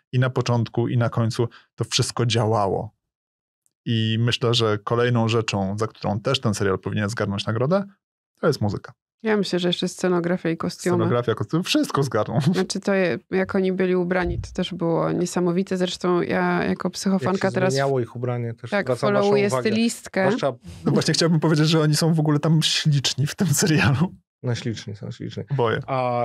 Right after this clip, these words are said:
Speaker 3: Jessica Chastain momentami wygląda jak Julia Roberts.
Speaker 2: Mhm.
Speaker 3: Naprawdę, ma, po prostu momentami jest, jestem świeżo po Pretty Woman akurat przypominam.
Speaker 2: Ale nawet
Speaker 1: Nie
Speaker 2: ten
Speaker 1: świeżo, bo od trzech tygodni mówisz, że oglądałeś.
Speaker 2: Pretty
Speaker 3: Świeżo,
Speaker 2: Woman?
Speaker 3: powiedz, tak.
Speaker 2: O Jezu, ja nie widziałam wiele, wiele lat.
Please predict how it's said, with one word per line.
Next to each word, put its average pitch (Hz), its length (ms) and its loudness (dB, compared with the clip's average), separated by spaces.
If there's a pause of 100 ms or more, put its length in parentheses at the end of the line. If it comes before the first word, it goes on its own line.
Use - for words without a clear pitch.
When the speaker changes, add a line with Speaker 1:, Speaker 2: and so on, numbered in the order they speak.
(120)
Speaker 3:
Jessica 131 340 -2
Chastain 127 320 -4 (240)
momentami 120 640 -4
wygląda 117 500 -2
jak 117 240 -4
Julia 117 240 -2
Roberts. - 500 -8 (280)
Speaker 2:
Mhm. 226 340 0 (420)
Speaker 3:
Naprawdę, 110 420 -2 (120)
ma, 107 120 -2
po - 240 -6
prostu 127 360 -4
momentami 127 440 -2
jest, 127 420 -4 (240)
jestem 131 180 -2
świeżo 143 300 0
po 123 100 -6
Pretty 135 300 -4
Woman 135 340 0
akurat 113 320 -4
przypominam. 123 360 -4
Speaker 2:
Ale 202 100 4
nawet 202 180 0
Speaker 1:
Nie 160 60 4
Speaker 2:
ten 160 100 4
Speaker 1:
świeżo, 151 300 2
bo 143 120 0
od 135 180 -2
trzech 147 200 0
tygodni 143 340 0
mówisz, 135 220 4
że 139 180 2
oglądałeś. 190 640 2 (180)
Speaker 2:
Pretty 208 240 0
Speaker 3:
Świeżo, 196 180 2
Speaker 2:
Woman? 226 200 2
Speaker 3:
powiedz, 180 240 -2
tak. 120 160 -2
Speaker 2:
O - 40 0
Jezu, 190 180 0
ja 185 140 0
nie 185 140 0
widziałam 180 540 -2 (160)
wiele, 185 300 0
wiele 185 220 0
lat. 175 220 -2